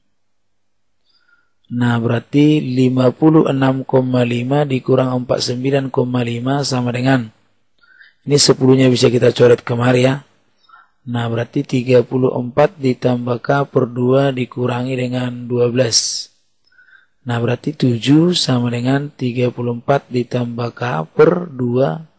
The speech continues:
dua belas. Jadi kali dua, berarti ini adalah empat belas sama dengan tiga puluh empat ditambah K dikurang dua puluh empat. Nah, berarti empat puluh delapan sama dengan tiga puluh,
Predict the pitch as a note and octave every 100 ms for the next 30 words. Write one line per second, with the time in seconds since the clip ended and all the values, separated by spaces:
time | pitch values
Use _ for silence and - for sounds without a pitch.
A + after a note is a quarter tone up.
0 | _ _ _ _ - A#2+ A#2+ B2 - B2
1 | B2+ B2+ A#2+ A#2+ A#2 A#2 A#2 A2+ A#2+ B2+
2 | D#3 F#3 _ _ _ - - - _ -
3 | B2 C3 C3 C3 C3 - B2+ A#2+ B2 -
4 | A#2 A#2 C3+ - - C3 A#2+ A#2 A#2+ B2+
5 | B2+ - A#2+ B2+ A#2+ A#2+ A#2+ A#2+ C#3+ -
6 | B2+ A#2+ B2+ A#2+ A#2+ A#2 - C3 C3+ C3+
7 | B2 - B2 A#2+ A#2+ A#2 A#2+ A#2+ A#2+ A#2
8 | B2+ A2+ _ _ _ - _ - - _
9 | _ - _ _ B2 A#2 A#2+ A#2 - D3
10 | C#3 - B2+ - B2+ B2 A#2+ A2+ A2+ D3+
11 | E3+ F3 F3 - - C3 B2 A#2 A#2+ C#3
12 | D3 - B2+ A#2+ B2 A#2+ B2 A#2+ A#2+ A#2+
13 | A#2 A#2